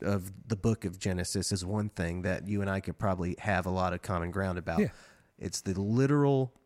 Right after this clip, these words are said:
Speaker 1: belief. It's the belief that literally the way that it's described is the way that it has unfolded. That's specifically, I think, about the correspondence with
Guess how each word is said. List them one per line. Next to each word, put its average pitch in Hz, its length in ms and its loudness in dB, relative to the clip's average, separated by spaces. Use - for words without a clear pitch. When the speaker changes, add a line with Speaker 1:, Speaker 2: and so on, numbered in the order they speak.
Speaker 1:
belief. 107 680 0
It's 104 160 -2
the 127 100 2
belief 120 500 2
that 107 200 -2
literally 104 800 2
the 107 100 2
way 110 220 6
that 101 160 2
it's 95 180 0
described 95 580 2
is 87 140 -2
the 95 100 -2
way 92 180 2
that 90 160 0
it 85 140 0
has 90 200 0
unfolded. 82 440 -2
That's 107 340 2
specifically, 104 800 0
I 92 40 2
think, 87 420 -2
about 92 340 0
the 98 60 -4
correspondence 90 760 -2
with 85 220 -4